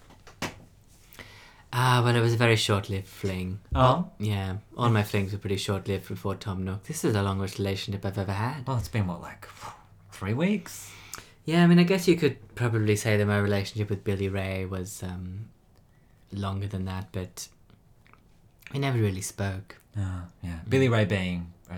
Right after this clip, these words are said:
Speaker 2: the chihuahua to which you, you gave birth to all your children.
Speaker 1: Yes, the, uh, he was the, uh, the s-, the stud,
Speaker 2: Mm.
Speaker 1: the steed, who,
Speaker 2: Right.
Speaker 1: who, uh, sired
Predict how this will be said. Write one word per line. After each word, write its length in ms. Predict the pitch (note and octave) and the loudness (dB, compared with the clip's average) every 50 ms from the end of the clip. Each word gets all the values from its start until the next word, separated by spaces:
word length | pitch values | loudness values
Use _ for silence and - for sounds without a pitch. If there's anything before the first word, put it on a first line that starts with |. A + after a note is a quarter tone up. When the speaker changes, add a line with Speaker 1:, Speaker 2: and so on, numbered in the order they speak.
| E2+ E2 | -10 -6
Speaker 2:
the 80 | E2+ F2 | -6 -6
chihuahua 500 | E2+ - - F#2 E2+ E2+ E2+ E2 D#2+ E2 - - - - - - - - - - | -6 -4 -4 -2 0 0 0 -2 -4 -8 -14 -18 -20 -20 -20 -20 -20 -14 -4 -2
to 80 | A#2 | 0
which 240 | A#2 A2 A2+ - - | 0 0 0 -2 -2
you, 200 | G2 F#2+ F#2 F2 - | -2 -2 -2 -4 -4
you 140 | - G2 F#2 F2 | -6 -6 -6 -4
gave 240 | - F#2+ F2 E2+ | -4 -4 -4 -4
birth 220 | - F#2+ F2+ F2 - | -4 -6 -6 -6 -8
to 100 | - F2+ | -8 -6
all 100 | F#2+ F#2 | -6 -4
your 120 | F2 F2 F2 | -4 -4 -6
children. 420 | - - G2+ F2+ F2 F2 D#2+ C#2 - - _ - | -6 -6 -6 -6 -6 -6 -10 -10 -12 -18 _ -10
Speaker 1:
Yes, 480 | - A2+ G#2+ A2+ A2 G#2+ G#2 G#2 - - | -8 -4 -2 0 0 2 0 0 -2 -4
the, 220 | - G#2+ G#2 G#2 | -4 -2 -2 0
uh, 240 | G#2 G#2 G2+ G2+ G#2 F#2+ - - | 0 0 0 0 -2 -4 -6 -8
he 160 | - A#2+ A2+ | -4 -2 0
was 220 | A2 A2+ G#2+ G2+ | 0 0 0 -2
the, 260 | - - G#2+ G#2+ G#2 | -2 -2 0 0 2
uh, 180 | G#2 G#2 G#2 G2+ G2+ - | 2 0 0 -2 -4 -4
the 80 | - G#2 | -4 -2
s-, 400 | - - - - - - - _ - | 0 0 0 0 0 -2 -6 _ -8
the 100 | - G#2+ | -6 -4
stud, 600 | G#2+ - - - - A#2+ A2 G2+ G2 F2+ - - - - _ _ _ _ - | -2 0 -2 0 2 2 2 2 0 -2 -6 -10 -14 -16 _ _ _ _ -6
Speaker 2:
Mm. 380 | F#2 F2+ F2+ F2+ F2 F2 E2 E2 E2 E2 - | -2 0 0 2 0 0 -2 -4 -8 -12 -6
Speaker 1:
the 80 | - A2 | -4 -4
steed, 600 | - - - - A#2+ A2 G#2+ G2+ G2 G2 G2 - - _ _ _ - _ - | -2 -2 -2 0 0 2 2 0 0 -4 -6 -10 -18 _ _ _ -20 _ -10
who, 60 | - F#2 | -4 -2
Speaker 2:
Right. 320 | F2+ F2+ E2+ D#2+ - - | 0 0 0 -2 -4 -8
Speaker 1:
who, 140 | G#2 G#2 G2 | -6 -6 -4
uh, 140 | F#2+ F#2+ F#2+ | -4 -6 -6
sired 680 | - - - - A#2 G#2+ G#2 G#2 G2 G2 G2 F#2+ F#2+ | -4 -4 0 2 2 2 2 0 0 -2 -4 -6 -8